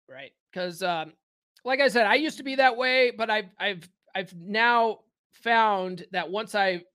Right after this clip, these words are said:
became aware of it and I've changed my mindset and I try to really focus on the positive as much as possible, like, so much, my life has just gotten so much better. I feel so much better.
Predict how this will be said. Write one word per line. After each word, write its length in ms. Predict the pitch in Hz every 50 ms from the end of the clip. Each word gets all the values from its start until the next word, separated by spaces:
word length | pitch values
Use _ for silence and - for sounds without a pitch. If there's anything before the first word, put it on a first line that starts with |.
| _ _ _ _ _ _ _ -
became 360 | 185 180 - 220 233 214 185
aware 440 | 160 151 156 175 170 196 202 196 196
of 100 | 202 208
it 280 | 208 214 208 208 _ _ _ _ _ _ _ _ _ _ -
and 100 | 156 160
I've 120 | 160 165 -
changed 340 | - 202 220 226 208 196
my 120 | 208 190 180
mindset 540 | 165 160 170 185 190 185 - 214 214 208 170
and 80 | 175
I 60 | 175
try 260 | 170 - - 233 254 247
to 60 | 220 190
really 320 | 180 202 214 214 208 190
focus 400 | 196 208 208 208 208 214 185 220
on 100 | 208 190
the 80 | 175 -
positive 480 | - 156 156 170 165 - 196 185 175
as 120 | 165 139 160
much 220 | 170 180 175 -
as 120 | 156 135
possible, 720 | - - 147 139 143 151 - 185 185 185 196 202 185 190 _ _ _ _ _ _ _ _
like, 260 | 185 202 214 214 - _ 214
so 380 | - - - - - 294 277 277
much, 320 | 294 262 - - - -
my 120 | 220 214 220
life 320 | 233 254 254 254 233 190
has 180 | 226 220 185 156
just 280 | 202 208 190 - -
gotten 200 | 220 202 190 170
so 220 | - - 190 190 185
much 240 | 180 175 - -
better. 360 | - 170 165 170 170 170 170 160
I 100 | 151 143
feel 340 | - - 196 202 208 214
so 180 | 208 214 214 208
much 260 | 208 202 196 190 - -
better. 520 | 196 190 185 185 185 180 180 170 160